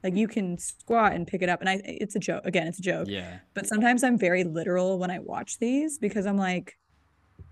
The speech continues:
Speaker 1: like, I just am like, "What? Like, how is this okay?" Like, you're basically gonna be doing a marathon of your life, which is giving birth.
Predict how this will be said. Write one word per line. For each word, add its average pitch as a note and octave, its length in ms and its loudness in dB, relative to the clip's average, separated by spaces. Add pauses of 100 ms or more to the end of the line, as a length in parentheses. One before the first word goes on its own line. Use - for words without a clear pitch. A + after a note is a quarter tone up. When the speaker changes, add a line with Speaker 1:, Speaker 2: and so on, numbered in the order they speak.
(720)
Speaker 1:
like, F#3+ 320 2
I F#3 140 6
just G3 220 2
am F#3+ 140 -2
like, F3+ 200 0
"What? F3+ 600 0
Like, E3+ 380 -4 (600)
how G3 340 4
is G#3+ 140 4
this G3 220 2
okay?" - 680 -4 (240)
Like, D#3+ 320 -2
you're F#3 240 2
basically G3+ 560 2
gonna F#3 340 -2
be F3+ 140 0
doing F3+ 300 0
a E3+ 40 -2
marathon E3+ 840 -4
of E3+ 160 0
your G#3 120 4
life, B3 440 -2
which F3 140 -4
is E3 100 -4
giving F#3 240 0
birth. - 300 -4